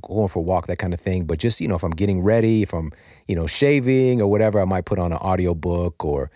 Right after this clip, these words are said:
you know, if I'm jumping on a rebounder, that kind of thing as well, or just cleaning up. It's one of those things that goes with you, a lot like with podcasts. So,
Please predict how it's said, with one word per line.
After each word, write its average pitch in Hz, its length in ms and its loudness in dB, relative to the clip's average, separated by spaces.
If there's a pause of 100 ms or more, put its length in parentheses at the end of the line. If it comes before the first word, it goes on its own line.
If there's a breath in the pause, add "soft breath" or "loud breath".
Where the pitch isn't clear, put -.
(140)
you - 40 -10
know, 87 40 -2
if 80 100 -8
I'm 85 80 -4
jumping 98 300 0
on 82 100 -2
a 85 60 -4
rebounder, 120 640 2
that 104 160 2
kind 101 180 -2
of 92 60 -4
thing 95 220 -2
as 85 120 -4
well, 87 380 0
or 76 60 -4
just - 160 -10
cleaning 90 280 -2
up. 82 240 -4 (380 loud breath)
It's - 100 -8
one 127 100 2
of 127 40 4
those 113 100 0
things 117 140 2
that 98 60 2
goes 90 280 2
with 87 180 -2
you, 76 200 -4
a - 20 -4
lot 95 240 -2
like 135 240 -2
with 117 200 0
podcasts. 98 560 -4
So, 76 260 -6